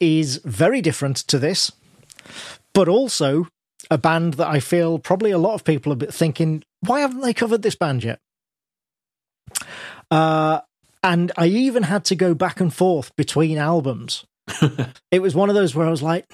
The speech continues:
Speaker 1: "Do we do the classic or do we do the latest?" You know, similar to what we did with Trivium.
Speaker 2: Right.
Speaker 1: And I really vacillated back and forth, but I've decided ultimately we're gonna do the classic.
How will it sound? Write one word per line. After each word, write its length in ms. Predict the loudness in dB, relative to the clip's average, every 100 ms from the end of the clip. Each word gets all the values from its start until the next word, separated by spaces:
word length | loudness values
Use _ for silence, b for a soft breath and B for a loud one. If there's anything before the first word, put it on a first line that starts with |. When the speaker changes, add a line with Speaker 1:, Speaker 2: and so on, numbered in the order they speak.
| B B -4 0
Speaker 1:
"Do 80 |
we 120 | 2 2
do 160 | 2
the 100 | 2
classic 640 | 0 -2 0 -2 -4 -6 -16 _ _ -20 _ _ _ _ 0
or 160 | 2
do 140 | 2 0
we 140 | 0
do 260 | 0 2 2
the 120 | 0
latest?" 1000 | 0 0 2 0 -2 -6 -4 -4 -4 -6 -8 0
You 100 | 0
know, 120 | 0
similar 360 | 0 2 2 0
to 120 | 2
what 140 | 0 0
we 100 | 0
did 180 | 0 -2
with 120 | 0
Trivium. 400 | 0 0 -4 -12 _
Speaker 2:
Right. 280 | 0 2 2
Speaker 1:
And 120 | 2 2
I 60 |
really 500 | 2 4 4 4 2
vacillated 640 | 0 -4 -4 -2 -2 -2
back 200 | -4 -2
and 100 | -2
forth, 320 | 0 -2 -4 -12 _ 2
but 180 | 2
I've 240 | 2 -2 -2
decided 600 | 0 2 2 2 0 0
ultimately 720 | 0 0 -2 -4 -2 -2 -2 -2
we're 140 | -2
gonna 200 | 0 0
do 120 | 0
the 100 | -2
classic. 600 | 0 -2 -2 -6 -10 -20